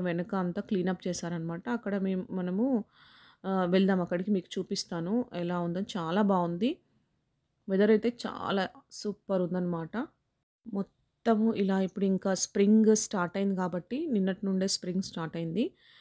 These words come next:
ఇంకా మొత్తం గ్రీనరీ అయిపోతుందండి. చాలా బాగుంటది ఈ ఏరియా మొత్తం. ఎలా అయితే మొత్తం ఇంకా ఆకులన్నీ రాలిపోయి మొత్తం ఇలా అయిపోయిందో, ఎండిపోయినట్టు, తర్వాత ఇంకా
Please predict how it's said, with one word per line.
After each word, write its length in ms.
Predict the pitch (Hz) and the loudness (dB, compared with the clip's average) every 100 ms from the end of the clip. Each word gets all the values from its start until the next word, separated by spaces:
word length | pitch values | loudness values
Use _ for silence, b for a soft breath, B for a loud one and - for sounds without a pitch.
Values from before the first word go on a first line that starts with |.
| b b b | b b b
ఇంకా 220 | 185 180 180 | -6 -4 -2
మొత్తం 400 | 175 - - 190 180 | -2 -6 -4 0 2
గ్రీనరీ 440 | 170 165 180 180 | 2 4 2 2
అయిపోతుందండి. 520 | 170 170 160 160 180 208 | 2 -2 -6 -6 -6 -6
చాలా 340 | 185 170 175 | -6 -2 -2
బాగుంటది 440 | 180 175 165 165 170 | 0 0 -2 -4 -4
ఈ 100 | 165 | -2
ఏరియా 260 | 165 165 165 | 0 0 -2
మొత్తం. 360 | 160 - 202 220 | -4 -10 -8 -6
ఎలా 260 | - 175 185 | -2 -2 0
అయితే 280 | 185 180 196 | 0 -2 -4
మొత్తం 360 | 185 170 180 180 180 | -4 -6 -6 -2 -2
ఇంకా 280 | 175 175 170 - | -2 -4 -6 -4
ఆకులన్నీ 440 | 170 - 180 180 | -4 -2 -2 0
రాలిపోయి 520 | 175 165 170 - 170 165 | 0 -2 -4 -6 -6 -6
మొత్తం 340 | 165 - 180 170 | -8 -10 -8 -4
ఇలా 140 | 170 160 | -4 -4
అయిపోయిందో, 520 | 160 170 165 165 226 b b b b b b - | -6 -6 -6 -4 -4 b b b b b b -2
ఎండిపోయినట్టు, 760 | 180 185 185 180 175 160 - 370 392 _ _ | 2 2 2 0 -2 -4 -4 -4 -4 _ _
తర్వాత 440 | 185 170 175 - 220 | -8 -6 -6 -4 -2
ఇంకా 220 | 190 | -2